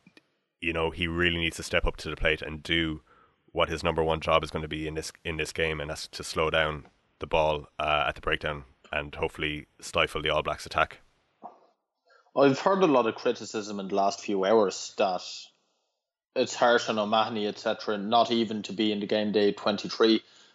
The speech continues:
Speaker 2: But we've seen time and time again Peter O'Mahony being a victim of a lack of versatility, essentially. That, um, that back row position on a bench is there for somebody,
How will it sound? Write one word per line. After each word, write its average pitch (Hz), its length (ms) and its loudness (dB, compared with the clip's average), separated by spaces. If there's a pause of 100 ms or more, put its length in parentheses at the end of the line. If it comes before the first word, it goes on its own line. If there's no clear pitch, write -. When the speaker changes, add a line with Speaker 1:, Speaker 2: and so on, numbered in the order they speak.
Speaker 2:
But 120 120 6
we've 120 220 8
seen 160 240 6
time 123 280 4
and 110 80 0
time 107 180 2
again 113 600 -4 (180)
Peter 107 280 2
O'Mahony 104 440 0
being 104 240 0
a 101 40 2
victim 110 440 2
of 101 200 0 (520)
a 120 60 4
lack 135 200 6
of 107 80 -2
versatility, 110 640 -4
essentially. 98 720 -4
That, 117 320 6
um, 101 440 2 (500)
that 123 220 8 (180)
back 131 260 2
row 120 160 4
position 107 440 -6
on 104 140 -6
a - 20 -6
bench 107 480 -2 (140)
is 104 200 -4
there 107 220 6
for 107 160 0
somebody, 101 520 0